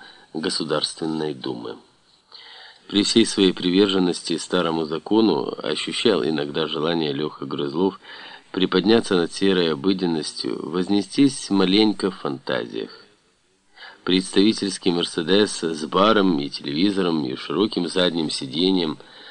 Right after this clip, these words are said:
на котором так удобно шпарить телок любого размера, являл все признаки жизненного успеха.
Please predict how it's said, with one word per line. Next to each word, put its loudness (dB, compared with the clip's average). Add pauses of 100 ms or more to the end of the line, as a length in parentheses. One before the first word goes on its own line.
(280)
на 0
котором 6 (480)
так 2
удобно 6
шпарить 2 (160)
телок 2
любого 0
размера, 2
являл 0 (540)
все 4
признаки 2
жизненного -4
успеха. -10